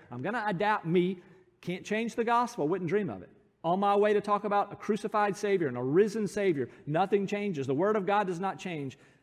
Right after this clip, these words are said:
But do you see that flexibility? And we use that same sensitivity right here. We have to. This, this has a bearing on when we choose to meet.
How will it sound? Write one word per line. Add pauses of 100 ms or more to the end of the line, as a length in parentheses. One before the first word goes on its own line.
But
do
you
see
that
flexibility?
And
we
use
that
same
sensitivity
right
here. (280)
We
have
to. (840)
This,
this
has
a
bearing
on
when
we
choose
to
meet.